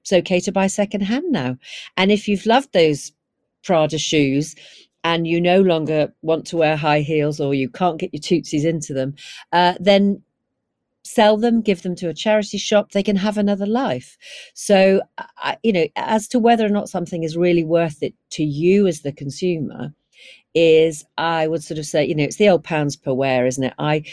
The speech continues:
treated myself when I, uh, left, um, one of my big jobs to a Bottega handbag, and that was eight years ago, and I have worn it and loved it, and it makes me happy. So that to me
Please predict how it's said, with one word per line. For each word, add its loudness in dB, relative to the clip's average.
treated 2
myself 0
when 0
I, 0
uh, 2
left, 0
um, -2
one 2
of -2
my 0
big 0
jobs -2
to 2
a -4
Bottega 0
handbag, -2
and 0
that -2
was -2
eight 4
years 2
ago, 0
and -2
I -2
have -4
worn 2
it -4
and 0
loved -2
it, 0
and 0
it -4
makes -2
me -2
happy. -8
So 0
that 2
to -6
me -2